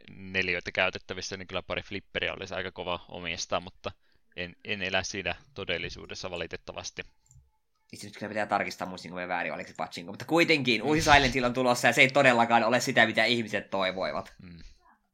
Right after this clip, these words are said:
Speaker 2: Joo,
Speaker 1: No.
Speaker 2: jat-, jatka, jatka vaan, halusin vaan mainita.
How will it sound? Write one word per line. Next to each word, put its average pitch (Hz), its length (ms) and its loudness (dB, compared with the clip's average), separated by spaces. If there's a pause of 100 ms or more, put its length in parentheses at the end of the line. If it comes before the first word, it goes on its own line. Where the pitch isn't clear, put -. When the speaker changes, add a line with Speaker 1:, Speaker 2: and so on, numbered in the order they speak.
(640)
Speaker 2:
Joo, 87 120 0
Speaker 1:
No. 87 160 -6
Speaker 2:
jat-, 90 180 -2
jatka, 123 320 4
jatka 135 340 8
vaan, 98 160 6
halusin 135 300 4
vaan 143 140 6
mainita. 98 360 2